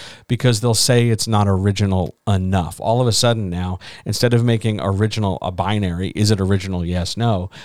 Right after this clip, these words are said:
Now we've added a slider. Now we've added some kind of percentage system where somehow something being twenty percent original is less good than something being seventy-seven and a half percent original. And it's, it doesn't matter,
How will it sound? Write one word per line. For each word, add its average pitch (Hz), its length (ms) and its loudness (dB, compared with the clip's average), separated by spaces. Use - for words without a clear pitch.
Now 117 240 0
we've 120 180 0
added 110 280 2
a 98 60 2
slider. 87 720 -4
Now 101 220 -2
we've 110 160 4
added 101 260 0
some 107 160 -2
kind 98 240 -2
of 92 140 -4
percentage 95 880 -2
system 85 560 -6
where 98 300 2
somehow 107 540 2
something 107 400 2
being 101 280 2
twenty 117 360 0
percent 101 400 0
original 95 460 0
is 90 240 -2
less 98 280 0
good 101 280 0
than 92 140 -2
something 98 320 0
being 107 260 2
seventy-seven 131 960 2
and 151 140 2
a 139 40 4
half 139 280 2
percent 95 500 -2
original. 85 580 -6
And 123 280 -2
it's, 131 300 -6
it 127 100 -4
doesn't 151 380 2
matter, 120 880 2